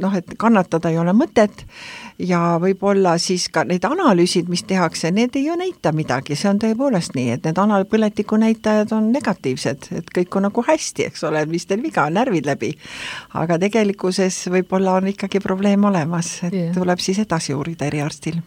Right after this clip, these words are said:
Speaker 2: Ma mõtlesingi seda, et, et, eh, mida inimene saab ise teha, eks ole, esiteks, millal ta perearstile saab, sinna ta saab suhteliselt kiiresti.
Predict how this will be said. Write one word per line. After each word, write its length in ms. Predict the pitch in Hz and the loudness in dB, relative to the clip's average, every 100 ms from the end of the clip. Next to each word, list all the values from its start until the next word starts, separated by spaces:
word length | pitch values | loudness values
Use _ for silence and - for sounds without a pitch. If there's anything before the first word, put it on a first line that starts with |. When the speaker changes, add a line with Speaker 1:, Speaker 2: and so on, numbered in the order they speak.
| _ - | _ 2
Speaker 2:
Ma 160 | 226 | 4
mõtlesingi 380 | 233 254 220 196 | 6 4 2 2
seda, 200 | 254 247 208 180 | 4 4 4 2
et, 140 | 175 185 | 0 -2
et, 340 | 175 _ - | -4 _ -4
eh, 380 | 185 180 175 170 | -2 0 -2 -2
mida 300 | 151 247 247 | 0 2 6
inimene 460 | 247 285 247 185 185 | 4 6 6 6 2
saab 140 | 202 240 | 2 2
ise 160 | 262 | 4
teha, 220 | - 180 170 | 4 2 0
eks 120 | 170 190 | 0 0
ole, 140 | 180 208 | 2 2
esiteks, 400 | 240 - 180 202 | 0 -2 -2 0
millal 140 | 196 | 0
ta 80 | 175 | 0
perearstile 560 | 170 170 190 - 254 240 | 0 0 0 0 0 2
saab, 220 | 233 226 | 2 2
sinna 160 | 240 240 | 4 4
ta 120 | 202 | 4
saab 140 | 196 - | 0 0
suhteliselt 300 | 240 233 - | 0 0 2
kiiresti. 460 | 190 170 156 - | 4 4 2 -4